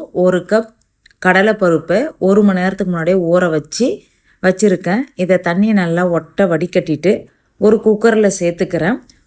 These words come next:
ஊற வச்சியும் சேர்த்துக்கலாம், இல்லை ஊற வைக்காம அப்படியே செய்யறதா இருந்தாலும் செய்யலாம், நம்ம விருப்பம்தான். ஊற வச்சீங்கன்னா டக்குன்னு வெந்துரும், அதான் வித்தியாசம். ஒரு கப் துவரம் பருப்புக்கு ஒரு கப்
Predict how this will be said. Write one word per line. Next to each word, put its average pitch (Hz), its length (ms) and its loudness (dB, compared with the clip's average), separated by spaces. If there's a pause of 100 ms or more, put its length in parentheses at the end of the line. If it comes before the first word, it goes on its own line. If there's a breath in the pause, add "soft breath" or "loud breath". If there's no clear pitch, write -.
(120)
ஊற 254 180 6 (100)
வச்சியும் 247 360 -2
சேர்த்துக்கலாம், 185 540 -2 (220)
இல்லை 214 140 4 (100)
ஊற 233 100 4 (120)
வைக்காம 208 320 0
அப்படியே 202 280 0 (280)
செய்யறதா 185 340 2
இருந்தாலும் 185 320 0
செய்யலாம், 165 360 0
நம்ம 160 120 -2 (140)
விருப்பம்தான். 170 500 0 (460 loud breath)
ஊற 285 100 4 (100)
வச்சீங்கன்னா 190 480 -6 (300)
டக்குன்னு 226 420 2
வெந்துரும், 175 420 0 (100)
அதான் 165 340 -2
வித்தியாசம். 170 560 -2 (1400 loud breath)
ஒரு 196 200 4 (120)
கப் 226 240 -2
துவரம் 180 340 2
பருப்புக்கு 165 420 0 (240)
ஒரு 185 160 4 (100)
கப் 202 160 -4